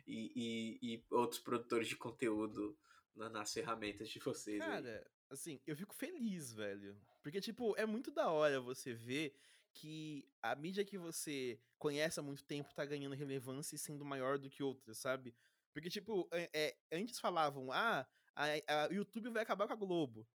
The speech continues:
Speaker 2: Aí agora falaram, "Ah, a Twitch vai acabar com a Globo", sabe? Tipo,
Speaker 1: É,
Speaker 2: é,
Speaker 1: a Globo
Speaker 2: assim,
Speaker 1: tá
Speaker 2: a
Speaker 1: aí
Speaker 2: Globo continua
Speaker 1: grandona
Speaker 2: lá,
Speaker 1: ainda, né?
Speaker 2: porque, querendo ou não, a T V, a T V aberta ainda assim,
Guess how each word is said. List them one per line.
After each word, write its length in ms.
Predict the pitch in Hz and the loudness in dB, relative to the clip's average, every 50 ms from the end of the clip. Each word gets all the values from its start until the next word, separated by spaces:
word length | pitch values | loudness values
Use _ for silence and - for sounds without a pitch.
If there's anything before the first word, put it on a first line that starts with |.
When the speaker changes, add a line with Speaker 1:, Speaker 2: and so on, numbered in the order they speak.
| _ - | _ -2
Speaker 2:
Aí 140 | 127 139 151 | 0 4 4
agora 280 | 156 156 165 165 165 | 4 6 6 4 4
falaram, 380 | 165 - 170 156 151 151 147 143 | 4 4 4 4 4 2 4 4
"Ah, 400 | 156 190 233 240 214 175 139 127 | 4 6 6 8 8 8 8 6
a 40 | 131 | 4
Twitch 340 | - - 180 165 190 226 294 | 2 0 -2 -2 0 0 0
vai 160 | 233 208 208 | 2 2 4
acabar 200 | 240 185 185 208 | 4 2 2 2
com 60 | 233 | 2
a 40 | 202 | 2
Globo", 380 | 196 175 170 180 170 131 113 | 0 2 2 2 0 0 -2
sabe? 300 | 117 - 139 143 139 135 - - - - - | 0 4 6 6 6 4 0 -14 -20 -18 -10
Tipo, 500 | - - 175 160 165 180 185 175 156 - - - - 175 - - _ _ _ _ _ _ _ _ _ _ _ _ _ _ _ _ _ - 175 - - - | -4 -2 -2 -2 0 2 2 4 2 2 0 -6 -14 -14 -14 -16 _ _ _ _ _ _ _ _ _ _ _ _ _ _ _ _ _ -12 -10 -10 -4 4
Speaker 1:
É, 100 | - 233 | 8 10
Speaker 2:
é, 20 | 262 | 10
Speaker 1:
a 60 | 254 | 10
Globo 160 | - 135 262 | 12 12 10
Speaker 2:
assim, 160 | 247 - - 170 | 10 10 10 12
Speaker 1:
tá 60 | 156 | 12
Speaker 2:
a 40 | 175 | 12
Speaker 1:
aí 120 | 214 233 | 12 12
Speaker 2:
Globo 100 | 175 147 | 12 10
continua 180 | - - - - | 8 8 8 8
Speaker 1:
grandona 180 | 185 165 165 | 10 10 10
Speaker 2:
lá, 60 | 156 | 10
Speaker 1:
ainda, 260 | 135 131 131 135 131 127 | 8 8 6 6 6 6
né? 80 | 165 | 6
Speaker 2:
porque, 260 | 156 - - 185 185 - - | 4 4 4 4 4 2 2
querendo 280 | - - 180 202 254 277 | 2 2 2 4 4 2
ou 60 | 240 | 2
não, 280 | 196 175 185 226 220 196 | 2 2 2 2 2 0
a 60 | 180 | -2
T 180 | - 185 180 170 | -2 -2 -2 0
V, 140 | 160 175 - | 0 0 0
a 60 | 160 | 2
T 140 | - 180 165 | 2 2 2
V 80 | 170 | 4
aberta 400 | 185 233 190 156 151 165 190 - | 4 4 4 4 4 4 4 2
ainda 220 | 165 156 165 170 165 | 0 0 0 0 -2
assim, 340 | 156 - - 160 160 170 | -2 -2 -4 -4 -4 -6